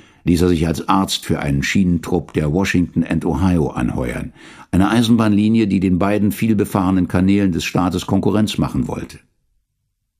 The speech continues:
Zusammen mit den Arbeitern brachte man ihn nach Ohio, an den Rand einer weiten, von einem glänzenden Schienenstrang unterteilten Ebene.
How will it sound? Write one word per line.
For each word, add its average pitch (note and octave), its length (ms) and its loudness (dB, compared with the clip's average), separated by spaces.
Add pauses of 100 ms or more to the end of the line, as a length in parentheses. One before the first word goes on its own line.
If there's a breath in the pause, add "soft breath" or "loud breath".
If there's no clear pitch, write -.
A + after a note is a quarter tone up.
(180)
Zusammen A#2 480 4
mit G2+ 140 4
den F#2+ 140 2
Arbeitern E2 580 0
brachte F#2 340 0
man F2 200 2
ihn F2 160 0
nach E2 160 -2
Ohio, F2 640 0
an D2 100 -2
den D#2 140 0
Rand E2+ 300 0
einer D2+ 260 -2
weiten, F2 420 0
von C#2+ 300 -4
einem C#2+ 300 -2
glänzenden E2 560 0
Schienenstrang D#2+ 640 0
unterteilten D2+ 640 -2
Ebene. - 440 -4